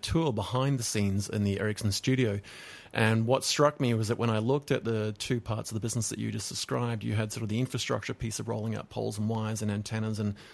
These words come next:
all of the <laughs> telephony piece. But really, it seemed to me, and, and that was great, but it seemed to me the heart and soul of the organization was the business services component because, you know, you do everything from, you know, sign up and registration new consumers. And I, I remember talking to Patrick Corwell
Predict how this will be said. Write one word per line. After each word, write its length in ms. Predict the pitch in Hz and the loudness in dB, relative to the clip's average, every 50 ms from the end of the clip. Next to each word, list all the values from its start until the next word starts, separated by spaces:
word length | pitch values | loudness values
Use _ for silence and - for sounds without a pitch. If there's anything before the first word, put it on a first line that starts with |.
| - - - - - | -20 -18 -8 -4 -2
all 220 | 117 113 117 113 | 0 0 2 6
of 40 | 107 | 6
the 160 | - 147 - | 6 6 4
<laughs> 80 | - - | 4 4
telephony 400 | - 135 143 151 151 151 120 107 | 6 6 6 6 4 2 0 0
piece. 260 | - 110 113 - - - - - - - - - - - | 0 -2 -2 -2 -4 -6 -10 -16 -16 -16 -16 -12 -4 0
But 420 | 139 123 110 143 143 139 143 - 135 139 | 4 6 8 8 8 8 4 2 0 0
really, 300 | 135 147 175 185 175 143 | 2 4 4 4 4 2
it 100 | 127 - | 2 2
seemed 220 | - 151 143 135 | 4 4 4 4
to 80 | 117 123 | 4 4
me, 340 | 120 127 151 156 120 104 104 | 4 4 4 4 4 4 4
and, 160 | 107 110 117 | 2 2 2
and 160 | - 120 120 | 2 2 2
that 120 | 135 131 92 | 2 2 0
was 160 | 104 92 95 | -2 -4 -4
great, 320 | - 123 131 151 123 - | 0 0 0 0 0 -2
but 80 | - 95 | -4 -4
it 60 | - | -2
seemed 240 | - - 156 165 160 | 0 0 0 0 2
to 60 | 143 | 2
me 120 | 120 113 | 0 0
the 80 | 107 107 | 0 2
heart 220 | 95 123 131 - | 2 2 2 2
and 100 | - 101 | 0 -2
soul 260 | - - 127 123 135 131 | 0 2 2 2 2 0
of 60 | 104 | 0
the 100 | 113 110 | 0 0
organization 720 | 107 104 107 107 104 104 104 - 110 107 - - 107 104 | 0 0 0 0 -2 0 0 -2 -2 -2 0 0 0 0
was 280 | 107 110 110 107 - | 0 0 -2 -2 -4
the 60 | - 107 | -6 -6
business 300 | 98 113 101 110 104 - | -6 -4 -4 -2 -2 -2
services 320 | 113 107 104 104 - 107 | -2 -4 -4 -4 -6 -6
component 560 | - - 110 - - 113 113 110 104 101 - | -4 -4 -2 0 0 0 2 2 0 -2 -4
because, 340 | - 113 - 113 104 - - - | -6 -4 -4 -4 -4 -4 -6 -4
you 60 | 123 | -4
know, 40 | 107 | -2
you 160 | 101 104 104 | -2 -2 -2
do 100 | 101 113 | -2 -2
everything 300 | 110 107 104 107 113 110 | -2 -2 -2 -2 -2 -2
from, 320 | 101 - 113 107 107 107 101 - - - - - - - - - - - - - | 0 0 0 0 0 0 -2 -8 -14 -20 -20 -20 -20 -20 -20 -20 -20 -20 -18 -12
you 120 | - 131 | -8 -6
know, 120 | 101 95 113 | -4 -2 0
sign 360 | 117 - - 147 131 127 127 | 2 2 4 4 6 6 4
up 80 | 127 - | 2 2
and 120 | 110 113 | 2 2
registration 540 | 117 107 107 - - 123 117 110 - 117 113 | 2 2 2 0 2 2 2 2 2 2 2
new 140 | 113 107 101 | 2 2 2
consumers. 600 | - 107 98 - - 135 139 139 139 135 117 127 | 0 0 2 2 2 4 4 4 4 2 2 2
And 80 | 113 | 2
I, 180 | 110 107 107 104 - | 4 4 2 2 0
I 120 | 98 110 113 | 0 0 0
remember 360 | 117 107 - - 127 127 123 | 0 -2 -2 -2 -2 0 0
talking 280 | 104 - 120 110 113 101 | 0 -2 0 0 0 0
to 160 | 98 98 98 - _ _ - | 0 -2 -4 -8 _ _ -4
Patrick 300 | - 123 113 - 101 - | -2 -2 -2 -2 -4 -4
Corwell 460 | - - 127 131 131 120 110 107 | -2 -2 0 0 2 0 0 -2